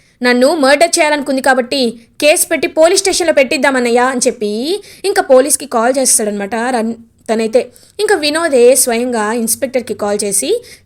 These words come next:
చిత్ర అరెస్ట్ అయ్యేలా చేస్తాడు. అలా చిత్ర అవమాన భారంతో అరెస్ట్ అయ్యి, ఇంకా కోపంగా వినోద్, బాగి, అమర్ వైపు చూస్తూ అరెస్ట్ అయ్యి జైలుకి వెళ్ళిపోతుంది. ఇదంతా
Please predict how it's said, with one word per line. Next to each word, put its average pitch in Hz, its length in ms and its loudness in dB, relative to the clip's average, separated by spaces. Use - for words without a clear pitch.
చిత్ర 415 180 2
అరెస్ట్ 302 340 2
అయ్యేలా 277 280 2
చేస్తాడు. 226 640 -2
అలా 269 200 2
చిత్ర 277 360 -2
అవమాన 254 400 2
భారంతో 226 580 0
అరెస్ట్ 226 400 0
అయ్యి, 226 580 -2
ఇంకా 415 200 0
కోపంగా 277 800 2
వినోద్, 240 640 0
బాగి, 214 500 -2
అమర్ 226 280 -4
వైపు 226 360 0
చూస్తూ 240 520 -2
అరెస్ట్ 339 360 2
అయ్యి 294 120 2
జైలుకి 240 420 2
వెళ్ళిపోతుంది. 285 880 0
ఇదంతా 427 420 2